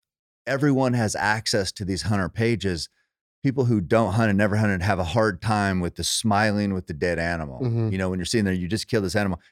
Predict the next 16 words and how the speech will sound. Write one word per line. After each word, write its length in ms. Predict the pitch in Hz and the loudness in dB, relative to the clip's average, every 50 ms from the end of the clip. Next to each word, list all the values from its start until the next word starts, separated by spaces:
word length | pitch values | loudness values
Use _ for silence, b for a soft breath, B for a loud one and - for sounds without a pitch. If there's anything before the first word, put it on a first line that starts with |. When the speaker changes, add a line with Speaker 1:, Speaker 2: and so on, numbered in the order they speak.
| _ - | _ -4
Speaker 1:
then 100 | 110 113 | -2 0
you 80 | 113 | 2
got 120 | 107 110 101 | 2 2 2
a 40 | 90 | 0
big 200 | 80 104 87 71 | -2 -2 -2 -2
smile. 540 | - - 110 107 107 107 104 92 82 78 78 | -4 -2 0 2 2 4 2 2 0 -2 -2
Somebody 260 | - - 117 113 104 | 0 0 0 2 2
who 60 | 101 | 2
doesn't 300 | 87 104 101 90 90 85 | 0 0 0 0 -2 -2
hunt 280 | 98 120 120 113 101 95 | -2 0 0 0 0 -2
is 120 | 90 - - | -4 -4 -4
going, 300 | 98 87 82 78 71 - _ _ _ _ _ _ _ - | -4 -2 -2 -4 -6 -8 _ _ _ _ _ _ _ -8
"What 160 | 107 135 190 | -4 -2 -2
is 140 | 220 226 147 | -2 -2 -4
going 300 | - 113 107 101 92 80 | -4 -4 -4 -2 -2 -2
on? 220 | 87 127 170 170 | -2 -2 -2 -4